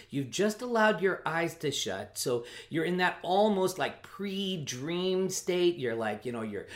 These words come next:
your breathing is slowing down, your body temperature, you, yeah, I know you don't think about these things, but your body temperature is starting to cool down just a little bit,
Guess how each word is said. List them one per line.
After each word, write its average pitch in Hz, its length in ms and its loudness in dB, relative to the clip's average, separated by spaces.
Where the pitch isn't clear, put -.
your 113 140 -6
breathing 139 760 -2
is 135 180 0
slowing 139 520 0
down, 135 500 2
your 104 120 -4
body 123 340 0
temperature, 151 480 -4
you, 127 280 -2
yeah, 139 200 0
I - 20 -8
know 120 120 -4
you 110 140 -4
don't 104 220 -6
think 135 160 2
about 87 240 -2
these 85 200 -10
things, 101 200 -8
but - 220 -6
your 107 100 -4
body 135 380 2
temperature 139 480 -4
is 139 60 -4
starting 123 360 -2
to 113 80 -12
cool 135 240 -6
down 135 400 -2
just 135 200 -4
a 139 60 0
little 135 280 4
bit, 135 380 2